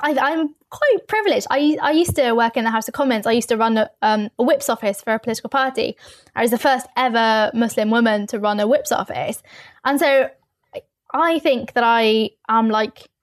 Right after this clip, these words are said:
really, yeah, privileged, that I have it better off than lots of Muslims. But I, you know, and I think about, like, the time that I worked in the House of Commons. I was there for about three years. And the insane,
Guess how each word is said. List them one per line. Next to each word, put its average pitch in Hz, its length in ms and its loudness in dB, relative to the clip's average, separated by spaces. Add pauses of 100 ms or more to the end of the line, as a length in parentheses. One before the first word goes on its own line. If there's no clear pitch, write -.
(240)
really, 220 680 2 (260)
yeah, - 240 -2 (100)
privileged, 311 580 0
that 226 100 0
I 226 100 0
have 233 160 -2
it - 140 -2
better 233 200 2
off 226 220 0
than 208 300 -2
lots 269 240 -2
of 262 60 2
Muslims. 233 540 0 (320)
But 269 120 0
I, 277 80 2 (300)
you 294 80 0
know, 269 100 2
and 269 120 2
I 285 80 0
think 349 200 -4
about, 294 240 -2
like, - 340 -6 (360)
the 240 80 -2
time 226 280 -2
that 208 80 -2
I 208 100 0
worked 208 240 -2
in 220 60 -6
the 208 60 -6
House 190 220 -6
of - 60 -14
Commons. 220 360 -2
I 214 60 0
was 220 80 -2
there 220 140 0
for 226 100 -8
about - 180 -4
three 214 180 -4
years. 208 460 -4 (400)
And 240 360 2 (220)
the 233 460 0 (800)
insane, 262 1500 2